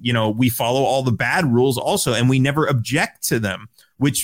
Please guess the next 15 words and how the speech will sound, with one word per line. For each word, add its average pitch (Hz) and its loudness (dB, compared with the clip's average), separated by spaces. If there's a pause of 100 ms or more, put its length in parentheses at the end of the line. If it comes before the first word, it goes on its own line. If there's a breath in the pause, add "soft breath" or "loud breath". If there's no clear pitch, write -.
which - -6
goes 143 -2
back 151 -4
to 151 0
the 135 2
very 143 0
original 123 0
point. - 2 (260 loud breath)
If 120 0
the 143 -2
government 202 -2
is 123 -2
making 156 -2
bad 131 -2
laws, 131 0